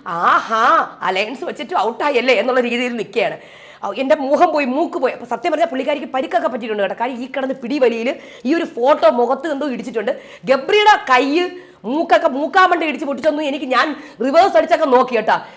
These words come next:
എനിക്ക് കാണാൻ പറ്റില്ല. ഇന്ന് ഞാൻ എപ്പിസോഡിൽ കണ്ടിട്ട് നമുക്ക് പറയാം ഇതെന്താന്നുള്ളത്. കാര്യം ക്ലിയർ ആയിട്ട് കാണാതെ നമുക്കിപ്പോ,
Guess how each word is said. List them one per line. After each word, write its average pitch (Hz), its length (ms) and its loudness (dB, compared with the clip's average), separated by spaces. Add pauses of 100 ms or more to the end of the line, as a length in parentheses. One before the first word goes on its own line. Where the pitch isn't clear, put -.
(140)
എനിക്ക് 339 220 -2
കാണാൻ 285 220 4
പറ്റില്ല. 254 300 -2
ഇന്ന് 330 240 4
ഞാൻ 311 220 4
എപ്പിസോഡിൽ 277 500 4
കണ്ടിട്ട് 277 260 2
നമുക്ക് 208 200 0
പറയാം - 400 -8 (180)
ഇതെന്താന്നുള്ളത്. 220 680 2 (220)
കാര്യം 294 220 0
ക്ലിയർ 320 200 2
ആയിട്ട് 370 180 4
കാണാതെ 320 300 4
നമുക്കിപ്പോ, 320 400 2